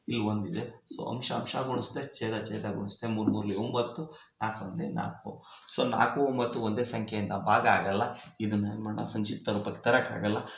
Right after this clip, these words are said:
ಆದ್ರೆ ವಿಷಮ ಭಿನ್ನ ರಾಶಿ ಇದೆ, ವಿಷಮ ಭಿನ್ನ ರಾಶಿ ಇರೋದ್ರಿಂದ ಮಿಶ್ರ, ಮಿಶ್ರ ಭಿನ್ನ ರಾಶಿಗೆ ನಾವು ಹೇಳ್ಬೋದು. ನಾಲ್ಕು ಒಂದ್ಲ ನಾಲ್ಕು, ನಾಲ್ಕು ಎರಡ್ಲ ಎಂಟು, ನಾಲ್ಕು ಮೂರ್ಲಿ ಹನ್ನೆರಡು ಜಾಸ್ತಿ ಆಗುತ್ತೆ. ನಾಲ್ಕು ಎರಡ್ಲಿ ಎಂಟು ಆಗುತ್ತೆ, ಎಂಟನ್ನ ಭಾಗ ಮಾಡ್ಬೋದು.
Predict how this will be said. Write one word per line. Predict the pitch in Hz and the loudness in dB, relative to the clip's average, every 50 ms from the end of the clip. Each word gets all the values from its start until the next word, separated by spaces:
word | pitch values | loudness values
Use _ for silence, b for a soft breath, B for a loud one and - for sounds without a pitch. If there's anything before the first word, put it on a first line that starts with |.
| B B - | B B -4
ಆದ್ರೆ | 107 104 107 104 | 0 2 4 4
ವಿಷಮ | 101 110 - - 151 147 151 151 139 117 | 4 6 6 6 6 8 6 6 4 4
ಭಿನ್ನ | 117 113 113 110 107 | 2 2 2 2 4
ರಾಶಿ | 104 101 98 - - - 98 | 4 4 2 2 0 -2 -4
ಇದೆ, | 85 - 113 | -4 -4 -6
ವಿಷಮ | - - - - - _ - - - 110 107 107 104 | -6 -8 -14 -18 -16 _ -4 -2 -2 0 0 0 0
ಭಿನ್ನ | 107 104 104 | 2 2 2
ರಾಶಿ | 104 104 104 - 104 | 2 2 0 0 0
ಇರೋದ್ರಿಂದ | 104 104 104 104 101 104 | 0 0 2 2 2 2
ಮಿಶ್ರ, | 110 110 107 - - 110 104 85 - - - | 0 0 -2 0 -2 -2 -2 -4 -6 -6 -4
ಮಿಶ್ರ | 117 120 - 104 117 - - - 110 | -2 -2 0 2 4 4 4 4 4
ಭಿನ್ನ | 107 104 101 101 | 2 2 2 0
ರಾಶಿಗೆ | 101 101 - - 104 165 170 B B B B B - | 0 -2 -2 0 2 2 2 B B B B B 2
ನಾವು | 135 123 110 | 4 4 6
ಹೇಳ್ಬೋದು. | 107 104 101 101 95 92 101 104 | 4 4 2 2 0 0 2 4
ನಾಲ್ಕು | 101 110 113 - - | 4 4 4 4 2
ಒಂದ್ಲ | 110 110 104 110 107 | 0 2 2 2 4
ನಾಲ್ಕು, | 104 104 107 107 - 123 120 | 4 4 4 2 2 0 0
ನಾಲ್ಕು | 117 107 104 107 - | 0 0 0 2 2
ಎರಡ್ಲ | 104 98 98 101 | 0 2 2 0
ಎಂಟು, | 98 98 101 101 - 107 | 0 0 0 -2 0 0
ನಾಲ್ಕು | 104 101 101 - 104 | 2 2 2 0 -2
ಮೂರ್ಲಿ | 104 98 98 95 | -4 -4 -4 -6
ಹನ್ನೆರಡು | 85 95 104 113 113 101 98 | -4 -4 -4 -2 0 0 2
ಜಾಸ್ತಿ | 95 98 101 - - 120 | 2 2 2 2 0 2
ಆಗುತ್ತೆ. | 107 104 101 104 123 135 135 - - - - - - _ - | 2 2 2 0 0 -2 -4 -4 -10 -16 -18 -18 -16 _ -4
ನಾಲ್ಕು | - 107 104 104 - - 113 | -2 -2 -2 -4 -2 0 2
ಎರಡ್ಲಿ | 120 139 147 139 123 113 110 113 117 113 - - - _ _ _ - 98 | 2 4 2 2 2 2 2 2 2 0 -4 -10 -14 _ _ _ -4 0
ಎಂಟು | 107 110 131 143 143 135 - - | 2 2 2 2 0 -2 -2 -4
ಆಗುತ್ತೆ, | - - 98 101 - - - 104 | -4 -4 -6 -8 -10 -6 -4 -4
ಎಂಟನ್ನ | - - 95 104 110 104 - 104 101 - 104 110 - | -2 -2 -2 -2 -2 -2 -2 -4 -4 -4 -2 -4 0
ಭಾಗ | 87 104 104 107 104 | 0 0 2 2 2
ಮಾಡ್ಬೋದು. | 101 101 107 104 107 107 110 110 120 143 B | 2 2 0 0 2 0 0 0 -2 -6 B